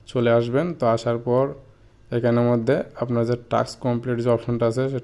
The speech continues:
টাস্ক কমপ্লিটের অপশনটার মধ্যে চলে আসবেন অবশ্যই। এই যে দেখতে পাচ্ছেন আমাদের যে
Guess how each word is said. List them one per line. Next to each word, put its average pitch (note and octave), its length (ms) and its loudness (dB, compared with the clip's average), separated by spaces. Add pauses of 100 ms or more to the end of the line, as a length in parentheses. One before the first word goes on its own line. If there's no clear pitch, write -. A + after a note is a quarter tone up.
(100)
টাস্ক A2 180 -4 (100)
কমপ্লিটের B2 520 -4 (580)
অপশনটার B2 400 0
মধ্যে A#2+ 180 0 (100)
চলে A#2 240 2
আসবেন G#2+ 300 -2
অবশ্যই। C3 360 -2 (100)
এই A#2+ 80 0
যে A#2 120 -2
দেখতে A2 200 -4
পাচ্ছেন A2+ 340 -4 (100)
আমাদের A2+ 240 -2 (100)
যে A2+ 100 0